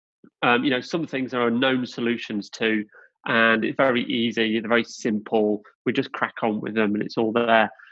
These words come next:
Um, a lot of the time, we are actually probably working somewhere between complex and complicated. You know, we're trying to work out a way to go forward, and we'll know in retrospect, or we just need some expert knowledge to help us on our way. But I think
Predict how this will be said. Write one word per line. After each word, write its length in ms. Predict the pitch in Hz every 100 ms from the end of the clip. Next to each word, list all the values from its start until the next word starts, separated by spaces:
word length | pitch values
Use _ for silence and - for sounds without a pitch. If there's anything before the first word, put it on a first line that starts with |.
| -
Um, 300 | 120 117 117 -
a 80 | 120
lot 180 | 139
of 60 | 127
the 160 | 135 -
time, 200 | 120 107
we 100 | 120
are 80 |
actually 480 | 127 - - - 113 -
probably 240 | 147 131
working 460 | 120 120 117 - 110
somewhere 320 | - 120 117
between 340 | 110 - 113 104 -
complex 540 | - 120 123 123 -
and 80 | 107
complicated. 840 | - 120 131 - 135 143 - 220 226 _ _ _
You 100 | 131
know, 120 | 120
we're 100 | 117
trying 360 | 123 139 135 120
to 160 | -
work 360 | 110 131 143 -
out 140 | 160
a 40 | -
way 140 | 156
to 140 | 160 -
go 160 | 156 151
forward, 380 | - 170 160 170
and 100 | 135
we'll 200 | 123 120
know 220 | - 131 123
in 140 | 123
retrospect, 840 | 127 - - - - 139 131 - _ _ _
or 220 | 160 160
we 80 | 143
just 240 | 143 131
need 160 | 135 120
some 120 | 123
expert 420 | 127 - - 127
knowledge 260 | 127 117 110 -
to 80 |
help 140 | 107 107
us 80 | 117
on 100 | 107
our 160 | 104 107
way. 280 | 127 113 - _ - _ _
But 100 | 202
I 60 | 208
think 340 | - 196 233